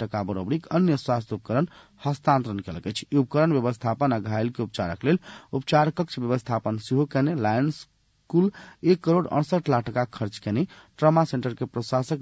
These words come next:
दिनेश कुमार श्रेष्ठ बतौलनि। कार्यक्रम के प्रमुख अतिथि मध्य प्रदेश के अर्थ मंत्री जितेंद्र यादव, मध्य प्रदेश के नागरिक के स्वास्थ्य संवेदनशीलता के ध्यान में रखैत स्वास्थ्य क्षेत्र में सहयोग पहुंचाबय वाला निकाय संग सहकार्य के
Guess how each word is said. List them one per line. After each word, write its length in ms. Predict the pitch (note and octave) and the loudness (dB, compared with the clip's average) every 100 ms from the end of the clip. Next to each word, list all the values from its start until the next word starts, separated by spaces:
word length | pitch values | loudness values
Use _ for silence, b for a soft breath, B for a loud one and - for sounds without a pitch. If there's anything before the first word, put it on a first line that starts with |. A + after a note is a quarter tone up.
| A2+ | -2
दिनेश 280 | A#2 B2 - | 0 -2 -2
कुमार 260 | A2 F#2+ | -4 -4
श्रेष्ठ 360 | G2+ C#3 C3 G2 | -4 -4 -4 -6
बतौलनि। 340 | F#2+ F#2+ F2 - _ B B B _ | -6 -4 -4 -6 _ B B B _
कार्यक्रम 400 | D#3 D#3+ F#3+ F#3+ | 4 6 4 2
के 100 | F#3+ | 0
प्रमुख 380 | D3+ D#3 D#3+ | 2 2 2
अतिथि 300 | D#3+ D#3 D3 | 0 -2 0
मध्य 260 | E3 B2+ B2+ B2+ | 0 2 0 0
प्रदेश 360 | C#3 C3 D3 | -2 0 -4
के 100 | - | -2
अर्थ 200 | A#2+ A2+ | -2 -2
मंत्री 260 | B2 B2 C#3 | -2 -2 -2
जितेंद्र 380 | A#2+ A#2 A2+ G#2 | -4 -2 -2 -2
यादव, 380 | G2+ F2+ A2+ E3+ B B _ | -2 -2 -2 -4 B B _
मध्य 300 | C#3+ C#3+ F3+ - _ | 2 4 2 0 _
प्रदेश 600 | - C#3+ A#2+ D3+ E3+ - | 0 2 4 4 4 -2
के 260 | - E3+ F3 | 0 4 4
नागरिक 480 | B2+ A#2 B2 E3 E3+ | 4 2 2 0 0
के 100 | C3+ | -4
स्वास्थ्य 500 | - D#3+ E3+ - A2 | 2 4 4 4 -6
संवेदनशीलता 840 | - A#2+ A#2+ A#2+ A#2 B2+ C3+ E3 | -4 -2 0 -2 -2 -4 0 0
के 120 | C#3 | 0
ध्यान 300 | G#2 A#2 E3 D3+ | -4 0 2 2
में 80 | G2 | 0
रखैत 320 | G2 E3+ E3+ B B _ | -2 -2 -2 B B _
स्वास्थ्य 360 | - E3 E3 - | 2 4 4 0
क्षेत्र 300 | D#3 D3 D#3 | -4 -2 0
में 100 | E3+ | 0
सहयोग 380 | - C3+ D3 D3 | 2 2 2 0
पहुंचाबय 420 | C3 A2+ A#2 A2+ | -4 -2 0 2
वाला 160 | A2+ G#2+ | 0 0
निकाय 320 | G2+ G#2+ G2+ | -2 -4 -4
संग 220 | - F#3 | -6 -8
सहकार्य 520 | - D3+ C#3 E3 D#3+ | -4 -4 2 4 4
के 180 | D#3 D3+ | 2 -2